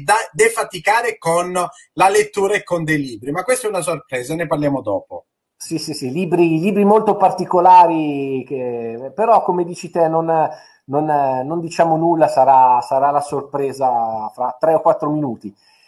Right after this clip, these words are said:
Speaker 1: Sì.
Speaker 2: Grande sorpresa. Ce n'è, ce ne abbiamo una invece subito di, di grande sorpresa. Siamo riusciti a recuperare, eccola che
Speaker 1: Eccola
Speaker 2: arriva.
Speaker 1: qua.
Speaker 2: Olè.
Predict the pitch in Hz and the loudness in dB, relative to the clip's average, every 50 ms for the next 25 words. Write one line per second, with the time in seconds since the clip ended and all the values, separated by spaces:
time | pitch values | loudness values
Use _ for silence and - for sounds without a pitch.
0 | _ _ _ - 107 - _ - 165 226 233 214 202 208 - 269 262 269 247 233 | _ _ _ -18 -18 -16 _ 0 2 4 4 4 2 0 0 0 0 0 0 2
1 | 240 254 247 254 269 269 262 - - - _ _ _ _ _ _ _ _ _ _ | 2 2 2 4 4 4 4 2 -2 -14 _ _ _ _ _ _ _ _ _ _
2 | - - - 165 160 185 220 220 180 - - - 165 160 165 151 175 202 202 156 | -16 -10 -8 -4 -2 0 0 0 -2 -4 -8 -8 -6 -6 -4 -2 -2 -2 -2 -2
3 | 165 208 226 208 175 151 180 185 - 147 - - 214 214 190 135 123 117 - 120 | -2 -2 -2 -4 -4 -4 -6 -8 -10 -12 -10 -6 -4 -2 -2 -4 -6 -8 -10 -10
4 | 117 117 120 117 117 117 123 120 127 127 127 120 - 143 127 127 127 - - 139 | -10 -10 -8 -8 -8 -8 -6 -4 -4 -4 -4 -6 -10 -8 -6 -6 -4 -4 -4 -4
5 | 143 160 180 180 - 202 190 - 165 156 160 156 - 165 - 208 196 175 165 165 | -4 -6 -8 -8 -8 -8 -4 0 0 0 0 -2 -8 -2 2 4 6 8 8 8
6 | 165 165 170 170 - - - - _ _ - 135 135 143 151 151 156 202 208 202 | 6 6 4 0 0 -2 -8 -16 _ _ -4 0 2 2 4 4 4 4 4 2
7 | 170 175 170 - 196 202 208 202 196 - 190 160 - - - 370 370 370 453 494 | 2 2 2 2 2 2 2 2 2 2 2 0 0 2 2 4 4 4 4 4
8 | 508 508 480 880 831 330 855 | 4 4 4 2 2 0 0